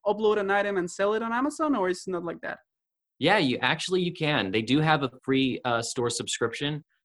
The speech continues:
Speaker 2: The only difference is every s-, uh, sale you make, there's an additional dollar cost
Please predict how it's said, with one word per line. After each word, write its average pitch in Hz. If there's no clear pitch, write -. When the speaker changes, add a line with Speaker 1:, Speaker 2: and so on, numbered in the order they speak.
Speaker 2:
The 120
only 143
difference 135
is 117
every 123
s-, -
uh, 104
sale 127
you 107
make, 107
there's 107
an 107
additional 101
dollar 92
cost -